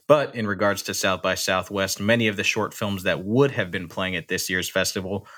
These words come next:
are now available to stream on Amazon Prime, so check those out.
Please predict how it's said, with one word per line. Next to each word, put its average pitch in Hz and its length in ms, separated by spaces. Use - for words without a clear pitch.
are 92 100
now 110 300
available 98 480
to - 120
stream 92 520
on 92 180
Amazon 95 460
Prime, 101 320
so - 120
check 92 300
those 90 220
out. 90 180